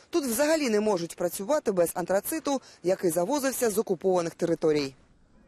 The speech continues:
Керівництво Донбасенерго, до компетенції якого належить теплоелектростанція, очікує, що Київ все ж скасує заборону на ввезення антрациту з окупованого Донбасу.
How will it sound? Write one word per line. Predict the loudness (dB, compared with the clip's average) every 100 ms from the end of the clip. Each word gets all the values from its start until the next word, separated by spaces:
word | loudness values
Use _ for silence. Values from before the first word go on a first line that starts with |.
| _ -6
Керівництво | -2 0 0 -2 -4 -6 -2
Донбасенерго, | -2 0 -2 -2 -2 -2 -2
до | -2 -2
компетенції | -2 -4 -4 -2 -4 -4 -4
якого | -2 -2 0 0
належить | 0 0 0 -4 -4
теплоелектростанція, | -4 -2 0 2 0 -4 -6 -4 -4 -2 -2 -2 -6 -10
очікує, | -8 -4 -4 -2 -2
що | -2 -8
Київ | -8 -6 -6 -6 -14 -16
все | -6 -4
ж | -4
скасує | -4 -6 -2 0 0
заборону | 0 0 0 -2 -2
на | -2
ввезення | -2 0 0 0 -4
антрациту | -2 -4 -4 -6 -4 -4 -6 -16
з | -4
окупованого | -2 -2 -2 -2 -2 -2 -4
Донбасу. | -2 0 -2 -2 -2